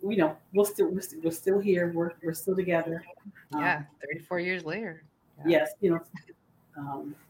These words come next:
Speaker 1: driving each other crazy in, in the best kind of ways.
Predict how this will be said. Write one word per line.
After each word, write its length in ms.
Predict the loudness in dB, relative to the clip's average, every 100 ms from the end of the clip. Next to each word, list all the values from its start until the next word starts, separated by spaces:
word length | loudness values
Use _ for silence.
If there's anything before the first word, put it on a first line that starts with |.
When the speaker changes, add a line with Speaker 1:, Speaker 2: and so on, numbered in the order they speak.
| -2
Speaker 1:
driving 320 | 4 6 8
each 140 | 6 4
other 140 | 0
crazy 500 | 2 4 4 4 4
in, 220 | 4 2 0
in 140 | 4 4
the 60 |
best 300 | 6 4 4
kind 160 | 0 0
of 120 | 0
ways. 400 | -2 -2 -4